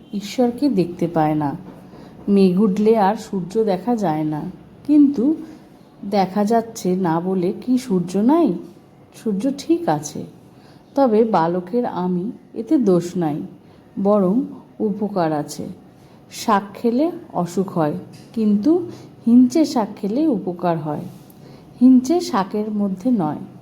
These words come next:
মিছরি মিষ্টির মধ্যে নয়। অন্য মিষ্টিতে অসুখ করে, কিন্তু মিছরিতে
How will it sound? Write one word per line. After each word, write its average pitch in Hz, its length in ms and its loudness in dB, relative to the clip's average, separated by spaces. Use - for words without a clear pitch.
মিছরি 277 680 2
মিষ্টির 240 520 0
মধ্যে 196 400 2
নয়। 156 260 0
অন্য 254 300 8
মিষ্টিতে 285 600 2
অসুখ 196 340 -2
করে, 165 280 -4
কিন্তু 208 420 2
মিছরিতে 233 800 2